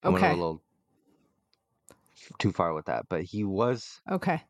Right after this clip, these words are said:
Speaker 1: charged with accessory to a kidnapping, but the charges have been dropped. So,
Speaker 2: Okay.
Speaker 1: yeah.
Speaker 2: Wow.
Speaker 1: Just a little
Speaker 2: That's
Speaker 1: interesting
Speaker 2: interesting.
Speaker 1: fact, but the movie was really good. I think it's worth a watch 'cause it's important to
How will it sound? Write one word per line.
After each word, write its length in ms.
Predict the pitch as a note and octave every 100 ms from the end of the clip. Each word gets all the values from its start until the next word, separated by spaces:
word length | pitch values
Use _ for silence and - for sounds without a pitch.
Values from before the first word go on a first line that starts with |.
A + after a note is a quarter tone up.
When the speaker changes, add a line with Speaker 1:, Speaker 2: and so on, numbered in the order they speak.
| -
Speaker 1:
charged 480 | - A#2 G#2 -
with 240 | G2 F#2+ - - _ _ _ _
accessory 480 | G#2 F#2+ A2+ - A2
to 120 | F#2 F#2+
a 60 |
kidnapping, 500 | - F#2+ F2 E2 E2
but 140 | F2 E2
the 80 | -
charges 360 | - F2+ F2+ -
have 200 | F2 E2+
been 120 | E2
dropped. 380 | E2 - - - _ _ _
So, 280 | - G1+ - _ _ - - -
Speaker 2:
Okay. 460 | F3+ E3+ E3+ E3 - _ _ _ _ _ _ _ _ _ _ _ _ -
Speaker 1:
yeah. 80 | D3+ C3+ F3
Speaker 2:
Wow. 60 |
Speaker 1:
Just 200 | - B2+
a 40 | E3+
little 280 | C3+ A#2+ G#2
Speaker 2:
That's 160 | - D3
Speaker 1:
interesting 320 | - - A2
Speaker 2:
interesting. 120 | F#2
Speaker 1:
fact, 220 | E2 E2+ -
but 120 | A2+ -
the 80 |
movie 340 | G#2 B2 B2+ A#2+
was 200 | A2 F#2
really 260 | G#2 G#2+
good. 320 | F#2+ F2+ E2 - -
I 100 | F2+
think 180 | G2 F#2
it's 140 | -
worth 160 | F2+ E2+
a 60 |
watch 340 | D#2 C#2 C#2+ -
'cause 140 | D#2
it's 180 | E2+ E2
important 560 | D#2+ - E2 - - - -
to 360 | C2+ C2+ C#2+